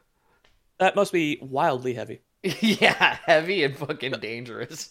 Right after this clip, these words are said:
Speaker 2: <laughs>
Speaker 1: He's got some fucking calves on him.
Speaker 2: Yeah.
Speaker 1: So Gunner's the quad god, basically. It's the
Speaker 2: Yeah.
Speaker 1: Mad Max of the, uh, <laughs>
Speaker 2: Yeah.
Speaker 1: of, of the team.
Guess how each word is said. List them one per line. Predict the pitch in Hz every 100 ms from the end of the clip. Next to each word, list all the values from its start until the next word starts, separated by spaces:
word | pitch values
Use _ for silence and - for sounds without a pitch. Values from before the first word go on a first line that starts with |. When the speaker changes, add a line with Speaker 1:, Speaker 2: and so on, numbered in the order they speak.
| 196
Speaker 2:
<laughs> | -
Speaker 1:
He's | 190
got | 185 175
some | 160
fucking | 180 156 147
calves | 156 143 156 151
on | 135
him. | 143 - - 269 196
Speaker 2:
Yeah. | 180 156 135 120 - _ _ _ - -
Speaker 1:
So | - 202
Gunner's | 202 208 214 160
the |
quad | 175 165 147 131
god, | 110 95 92 -
basically. | 127 113 110 98
It's | -
the | 131
Speaker 2:
Yeah. | 147
Speaker 1:
Mad | 147 131
Max | 135 113 -
of | 120 120
the, | 113 107
uh, | 107 - -
<laughs> | 294 226 196
Speaker 2:
Yeah. | - - - - 220 - - 175 -
Speaker 1:
of, | 165 156 151
of | 151 143
the | 143
team. | - 123 117